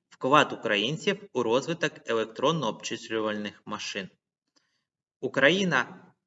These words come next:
мала та має величезний науковий потенціал.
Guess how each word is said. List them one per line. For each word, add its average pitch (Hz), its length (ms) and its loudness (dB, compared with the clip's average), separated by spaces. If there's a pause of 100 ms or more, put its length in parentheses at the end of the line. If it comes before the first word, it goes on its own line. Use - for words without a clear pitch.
(220)
мала 143 680 4
та 120 120 2
має 120 440 2 (160)
величезний 110 680 2
науковий 104 520 0
потенціал. 107 680 -8